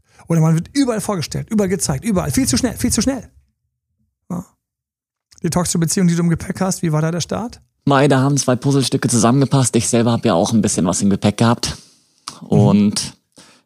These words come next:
Speaker 2: ähm, er ging relativ schnell los und dann kam man auch relativ schnell die ersten Stops rein.
Speaker 1: Ja,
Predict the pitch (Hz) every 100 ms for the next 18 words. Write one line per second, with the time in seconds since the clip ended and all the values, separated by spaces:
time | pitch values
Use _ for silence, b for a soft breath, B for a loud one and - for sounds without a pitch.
0 | - 104 107 - 110 117 127 135 131 _
1 | - 113 113 - 110 - - - 110 101
2 | 107 147 - - 110 113 110 113 113 120
3 | 120 120 107 107 123 - 104 123 123 120
4 | - 104 - 113 120 - - - - _
5 | _ _ - 71 67